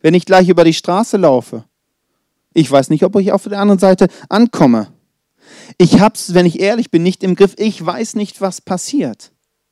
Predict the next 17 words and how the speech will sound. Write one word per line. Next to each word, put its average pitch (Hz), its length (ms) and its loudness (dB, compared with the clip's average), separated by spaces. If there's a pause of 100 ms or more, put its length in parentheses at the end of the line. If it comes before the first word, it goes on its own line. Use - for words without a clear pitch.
(1800)
Ich - 80 -18
möchte 185 260 0
dir 175 120 2
kurz 196 280 0
die 180 80 -8
Folgen 170 560 0
von - 220 -6
Angst 180 280 -4
mal 127 140 0
aufzählen. 117 560 -8 (1000)
Angst 170 460 -2
nagt 151 340 -2
an 156 80 -4
unserem 143 240 -4
Vertrauen 135 640 -4 (380)
in 135 220 0
Gott. 127 300 -8